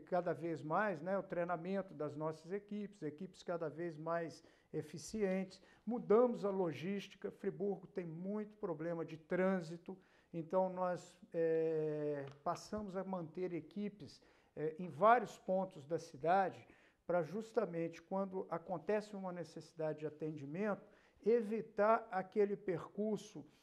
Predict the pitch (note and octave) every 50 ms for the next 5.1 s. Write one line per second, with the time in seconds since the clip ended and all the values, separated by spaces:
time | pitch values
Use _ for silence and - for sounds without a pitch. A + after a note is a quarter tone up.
0 | _ _ - E3+ E3 E3 D#3+ E3 F#3+ G3+ G3+ F#3+ F3 E3+ E3 E3+ F#3 F3+ F3+ E3
1 | D#3+ D#3 D3+ D3+ D3 C#3+ D3+ D3 D3 C#3+ C#3 C3+ C3+ D3 C#3+ C#3 C#3 C3+ C3 B2+
2 | C3 C#3+ C#3 C3+ C3 B2+ B2+ B2+ A#2+ B2 C3+ B2+ A#2 A#2 F3 G#3 A3+ A3+ F3+ D#3
3 | D#3+ F#3 G3+ G3 E3 E3 D#3 D3 D3 C#3+ C#3 C#3+ D3+ D3 C#3 C#3 C#3 C3+ C3 B2+
4 | C3 B2 C#3+ C3+ C3 C3 B2+ B2+ B2+ B2 C3+ C3 B2+ D3+ D3 D3 D#3+ F#3 F#3 E3+
5 | D#3 -